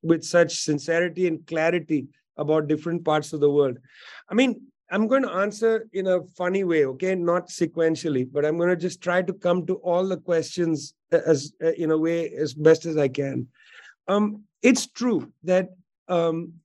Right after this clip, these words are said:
in a country like Germany or wherever you live, um, we build our own movements. We have to build the confidence and clarity of the working class in that country.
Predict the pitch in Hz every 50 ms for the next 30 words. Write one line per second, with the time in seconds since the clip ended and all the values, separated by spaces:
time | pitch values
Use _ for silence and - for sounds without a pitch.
0 | _ _ _ _ _ - 202 208 220 220 214 220 202 202 208 208 208 208 226 233
1 | 233 214 196 196 196 185 151 135 165 170 180 190 190 190 190 190 196 190 175 165
2 | 165 165 - - 190 - 190 196 220 254 285 302 285 269 247 226 196 175 143 113
3 | - - - _ _ _ _ _ _ _ _ _ _ - 175 170 175 175 180 180
4 | 143 - - - 202 185 202 214 226 202 180 160 180 214 247 254 233 226 214 220
5 | 214 208 208 214 208 196 175 165 143 131 139 131 123 123 127 - - - 165 160
6 | 170 196 190 190 - 226 190 151 180 208 226 233 202 220 196 208 - 180 185 190
7 | - 196 214 196 220 214 214 208 214 214 202 196 196 185 180 175 175 185 190 190
8 | 202 202 190 180 170 180 175 170 165 160 151 165 190 196 190 180 180 180 175 165
9 | - - - 175 170 170 165 165 156 - - - 151 139 135 123 131 135 -